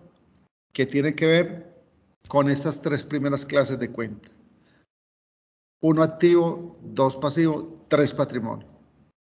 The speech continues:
Habrá otras cuentas como por ejemplo ingresos y gastos que ya se incluirán en otro estado financiero, en el estado de resultados. Pero cuando los negocios, las organizaciones, las empresas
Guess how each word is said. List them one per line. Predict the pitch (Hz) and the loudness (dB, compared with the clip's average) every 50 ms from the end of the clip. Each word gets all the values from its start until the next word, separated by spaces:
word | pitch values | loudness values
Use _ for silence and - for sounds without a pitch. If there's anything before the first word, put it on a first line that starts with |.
| _ _ _ _ _ _ _ _ _ _ _ | _ _ _ _ _ _ _ _ _ _ _
Habrá | 139 143 147 151 - 240 | 2 2 4 4 4 4
otras | 262 - - 190 175 - | 4 2 2 0 0 0
cuentas | - 190 180 170 165 170 180 - | 0 0 0 0 0 -2 -4 -4
como | - - 151 143 135 - | -4 -4 -4 -4 -4 -2
por | - 135 | -2 -4
ejemplo | 127 120 135 135 127 - 165 165 | -2 -2 -2 -4 -2 -2 -2 -2
ingresos | 165 160 151 156 165 156 160 147 127 | 0 0 2 2 0 0 0 -2 -2
y | 143 123 | -2 0
gastos | 135 170 175 170 - - - 165 160 - - - - - _ _ _ _ _ _ _ _ _ _ _ | 2 2 0 0 -2 -4 -6 -6 -6 -8 -10 -14 -16 -20 _ _ _ _ _ _ _ _ _ _ _
que | - 139 135 127 | -2 -2 0 2
ya | 139 139 139 139 - - - - | 2 2 2 2 0 -4 -10 -12
se | - - - - | -8 -6 -2 0
incluirán | 160 147 147 - 147 143 143 143 175 185 185 180 - - - - - - - _ _ _ _ _ _ _ _ _ _ _ _ _ _ _ _ | 0 -2 -2 -2 0 2 2 4 4 4 2 0 -2 -8 -12 -18 -20 -20 -20 _ _ _ _ _ _ _ _ _ _ _ _ _ _ _ _
en | - 139 135 | 0 0 2
otro | 147 143 143 147 | 2 0 -2 -2
estado | 143 - - 160 156 151 | -4 0 2 4 4 4
financiero, | 147 151 139 131 123 123 - 143 143 131 113 110 101 - - - _ _ _ | 4 2 -2 -2 -2 -2 -2 0 0 0 -2 -4 -8 -12 -18 -20 _ _ _
en | - 131 127 123 | -4 -2 0 0
el | 120 120 | 0 -2
estado | 113 - - 120 117 120 | -4 -4 -6 -4 -4 -4
de | 123 | -4
resultados. | 123 120 123 120 113 - 160 160 143 117 107 - - - - - _ _ _ _ _ _ _ _ _ _ _ _ _ _ _ _ _ _ _ _ | -4 -6 -8 -10 -4 0 2 2 2 2 0 -6 -12 -16 -18 -20 _ _ _ _ _ _ _ _ _ _ _ _ _ _ _ _ _ _ _ _
Pero | 147 143 143 151 156 151 - - - - - - | 0 2 4 4 2 2 -2 -8 -14 -18 -18 -6
cuando | - - 147 147 147 147 147 | 2 4 4 4 4 2 2
los | 147 143 | 2 2
negocios, | 139 143 143 143 175 180 170 - - 127 123 120 | 0 0 2 4 4 4 4 2 0 -2 -4 -2
las | 127 123 120 | -4 -4 -4
organizaciones, | 135 127 120 131 131 131 123 135 123 123 151 147 151 151 | -4 -4 -4 -4 -4 -4 -4 -4 -4 -2 -2 -2 0 0
las | 139 123 131 | 0 0 0
empresas | 135 117 - - - 160 165 165 151 - 123 113 - - - - - | -2 -4 -6 -4 0 2 4 4 4 2 0 -6 -8 -10 -12 -14 -18